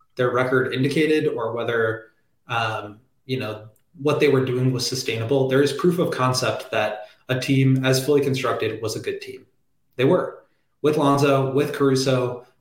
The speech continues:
with Patrick at the start of last year, they were a legitimately good team. They're playing the right style. Um, they were playing to the style that they needed to play in order to be successful.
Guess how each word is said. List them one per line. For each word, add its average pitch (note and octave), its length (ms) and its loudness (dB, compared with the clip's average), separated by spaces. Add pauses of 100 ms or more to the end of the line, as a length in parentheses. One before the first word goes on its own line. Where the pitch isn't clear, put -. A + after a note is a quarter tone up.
(100)
with D3 200 0
Patrick B2+ 640 -2
at C3 80 -10
the - 80 -6
start C3 320 2
of B2+ 60 0
last A#2 280 0
year, A2+ 180 -2
they B2+ 100 0
were B2+ 160 2
a B2 180 0
legitimately A#2+ 920 -2 (260)
good C3 240 2
team. A2+ 500 -2
They're A#2 160 -2
playing B2 240 -2
the A2 100 -4
right A#2+ 220 0
style. A2+ 760 -2 (120)
Um, A2+ 380 -2
they C3+ 80 4
were C3 100 2
playing C3+ 300 2
to C3 80 -2
the B2+ 80 0
style B2+ 340 2
that B2 140 -2
they A#2+ 140 -2
needed B2+ 340 0
to C3 80 -2
play B2+ 480 -2
in B2 80 -4
order A#2+ 240 -6
to - 80 -8
be B2+ 120 -4
successful. C3 800 -2